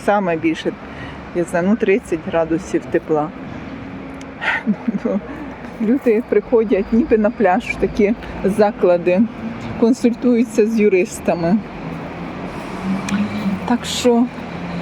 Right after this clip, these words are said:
мені згадалася ця фраза на англійській мові. «Take it easy», «Прийми це легко». Наскільки я ускладнюю собі життя. Треба жити і не звертати увагу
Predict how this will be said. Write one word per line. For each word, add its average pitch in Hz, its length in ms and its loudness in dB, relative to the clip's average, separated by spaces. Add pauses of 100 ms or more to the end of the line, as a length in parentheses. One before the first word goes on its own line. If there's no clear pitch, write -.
(240)
мені 226 220 6
згадалася 226 720 4
ця 233 140 2
фраза 247 500 2
на 214 120 4
англійській 220 580 2
мові. 196 640 4 (680)
«Take 320 560 2 (160)
it 226 120 4 (280)
easy», 196 440 2
«Прийми 233 460 2
це 233 160 0
легко». 196 580 0
Наскільки - 640 -2
я 185 420 2 (680)
ускладнюю 220 880 4
собі 202 400 0
життя. 190 680 2 (520)
Треба 196 400 0 (300)
жити 214 580 0 (540)
і 208 100 4
не 214 160 4
звертати 214 1000 0
увагу 185 680 2